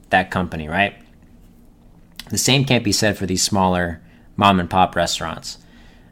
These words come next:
Uh, I actually just read the other, earlier today, um, one of Atlanta's local favorites, the Blaxican, started out with a food truck. Food truck absolutely blew up. It, it's a soul food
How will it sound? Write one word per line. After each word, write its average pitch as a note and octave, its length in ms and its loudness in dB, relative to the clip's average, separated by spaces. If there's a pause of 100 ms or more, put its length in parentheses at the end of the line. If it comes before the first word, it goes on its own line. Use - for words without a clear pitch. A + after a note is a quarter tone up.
(120)
Uh, E2+ 520 2 (360)
I G#2+ 120 2
actually G#2 280 2
just F#2+ 200 -4
read F#2+ 180 2
the F#2 80 0
other, F2+ 200 -2 (840)
earlier G2 340 0
today, F2+ 560 0 (680)
um, E2 760 4 (1040)
one A2 220 6
of G2+ 160 4
Atlanta's G2+ 520 2
local G2 360 0
favorites, F#2 560 0
the F#2 100 -8
Blaxican, F2 600 2 (1120)
started G2+ 340 6
out G#2 120 8
with F#2+ 100 0
a F#2+ 40 -4
food G#2+ 240 -2
truck. G2+ 420 4 (360)
Food - 240 2
truck G2 320 2 (380)
absolutely A2+ 460 6
blew G2 300 0
up. G2 220 4
It, A2+ 160 0
it's G2 240 -4
a F2+ 180 0
soul B2 380 4
food G2+ 640 2